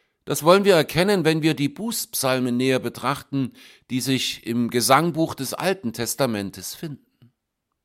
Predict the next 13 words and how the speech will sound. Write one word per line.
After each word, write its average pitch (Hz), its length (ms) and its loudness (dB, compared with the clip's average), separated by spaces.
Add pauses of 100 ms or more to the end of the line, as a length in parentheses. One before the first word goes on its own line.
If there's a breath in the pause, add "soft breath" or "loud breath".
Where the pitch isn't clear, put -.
(500)
Drei 127 300 2
dieser 156 260 -2
Lieder 151 400 0
zur 131 220 -2
Buße 147 440 -4 (380 loud breath)
wollen 147 240 2
wir 156 240 2
in 147 140 0
diesem 156 320 -4
Jahr 139 180 2
betrachten 139 640 -4
und - 380 -4
bedenken. 165 640 -6